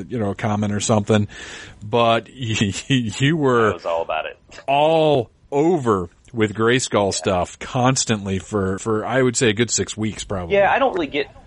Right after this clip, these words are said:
Speaker 2: terribly personal on my Facebook because I use it s-, I use it so much for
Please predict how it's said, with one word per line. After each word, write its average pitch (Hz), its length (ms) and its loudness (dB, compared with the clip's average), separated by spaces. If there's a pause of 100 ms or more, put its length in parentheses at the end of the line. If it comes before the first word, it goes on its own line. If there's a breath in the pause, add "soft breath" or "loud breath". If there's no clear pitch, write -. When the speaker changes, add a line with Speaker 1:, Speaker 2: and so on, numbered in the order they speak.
(220)
Speaker 2:
terribly 123 480 0
personal 135 420 -2
on 131 100 0
my 123 80 0
Facebook 135 500 -2
because 110 280 -2
I 104 40 4
use 104 300 -2
it 110 120 -2
s-, - 440 -8
I 110 40 2
use 113 260 0
it - 100 -16
so 110 340 2
much 107 440 2
for 101 640 2